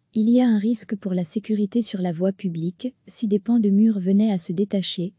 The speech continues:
et il y a aussi un risque en aval, où passe une promenade actuellement interdite, explique Paul Maty, l'échevin spadois du patrimoine.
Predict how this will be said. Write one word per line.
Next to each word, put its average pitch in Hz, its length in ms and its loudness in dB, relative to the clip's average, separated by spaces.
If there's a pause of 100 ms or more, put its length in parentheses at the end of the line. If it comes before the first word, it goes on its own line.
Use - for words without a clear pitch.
et 202 80 0
il 202 160 2
y 233 100 4
a 226 80 4
aussi 226 320 0
un 190 80 0
risque 196 340 -4
en 196 140 2
aval, 175 460 -4 (180)
où 214 80 -2
passe 233 320 -4
une 185 100 0
promenade 202 460 2
actuellement 196 520 0
interdite, 180 760 -4
explique 208 540 -4
Paul 226 220 2
Maty, 196 480 -2 (180)
l'échevin 202 420 0
spadois 202 420 -2
du 196 120 -2
patrimoine. 185 760 -2